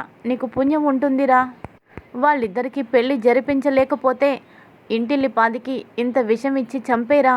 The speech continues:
ఎందుకంటే మళ్ళీ మళ్ళీ దాని జీవితం ఏమైపోతుందో అని చస్తూ మేము బ్రతకలేము" అని ఏడుస్తూ ఉండడంతో ఇంకా వరదరాజులో ఓ నిర్ణయం తీసుకుంటాడు. "జగదీశ్వరి గురించి కాకపోయినా,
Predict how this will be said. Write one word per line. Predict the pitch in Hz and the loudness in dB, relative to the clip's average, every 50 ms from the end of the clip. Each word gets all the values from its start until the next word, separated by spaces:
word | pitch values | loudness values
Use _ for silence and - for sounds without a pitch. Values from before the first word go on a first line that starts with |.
| 254 254 233 | 2 0 0
ఎందుకంటే | 220 220 233 262 226 277 262 247 226 262 262 262 - - _ - - - - _ - | -2 -2 -2 -2 -2 -2 -2 0 -2 -2 -2 -2 -4 -8 _ -20 -20 -20 -20 _ -2
మళ్ళీ | 226 233 226 240 277 | 0 0 0 0 -2
మళ్ళీ | 277 269 277 269 262 277 277 233 - - _ 202 | 0 0 0 0 0 -4 -6 -6 -10 -14 _ -12
దాని | 202 185 262 262 247 247 | -2 2 2 2 2 0
జీవితం | 226 185 220 233 226 226 226 277 269 254 | -6 -6 -6 -8 -8 -4 -4 -4 -4 -2
ఏమైపోతుందో | 240 226 226 240 254 254 233 - 254 247 220 254 247 247 254 | -2 -4 -4 -4 -4 -6 -2 0 0 0 2 0 0 2 2
అని | 254 240 254 262 | 0 0 0 -4
చస్తూ | 240 - 262 233 226 - 262 269 | -4 -4 -6 -8 -2 0 0 2
మేము | 269 269 262 262 277 | 2 2 0 0 -2
బ్రతకలేము" | 233 233 226 233 233 277 - 294 294 277 262 262 262 - - - - - - _ _ - - _ - - - | 0 0 0 0 0 -2 -2 0 0 0 0 0 -4 -6 -8 -14 -18 -20 -20 _ _ -20 -20 _ -8 -4 -2
అని | 240 247 240 226 220 | -2 -2 -2 -4 -2
ఏడుస్తూ | 233 240 254 277 269 233 - 277 277 269 | 0 0 0 0 -4 -2 0 2 2 2
ఉండడంతో | 254 247 254 269 277 269 254 247 233 254 262 262 240 240 - - - - _ _ _ | 2 2 2 2 2 2 2 0 0 0 0 0 0 -4 -12 -20 -20 -20 _ _ _
ఇంకా | - 233 240 247 247 247 | -6 -4 -4 0 0 0
వరదరాజులో | 233 214 220 220 240 240 277 269 262 247 214 247 240 240 240 233 233 - - - - - - - | 2 2 0 0 0 -2 0 0 0 0 -2 -4 -4 -4 -6 -6 -8 -14 -20 -20 -20 -20 -2 0
ఓ | 262 269 | 0 2
నిర్ణయం | 247 233 214 226 262 262 269 254 | 2 0 -2 -2 -2 -2 -2 -4
తీసుకుంటాడు. | 226 262 254 247 - - 254 247 240 254 262 254 254 233 - - _ - _ _ _ - - _ _ _ - | -4 -4 -6 -6 -2 -2 -2 0 2 0 0 0 0 -2 -6 -18 _ -20 _ _ _ -20 -20 _ _ _ -16
"జగదీశ్వరి | 175 170 233 247 247 240 294 302 - 269 277 269 277 269 | -4 0 0 0 2 0 -2 -4 -2 0 0 0 0 0
గురించి | 233 254 254 262 262 247 - 269 | -2 -2 -2 -2 -2 -4 -6 -8
కాకపోయినా, | - - 240 233 240 233 254 220 247 247 240 240 254 | -2 0 2 2 2 0 -4 -2 -2 -2 0 0 0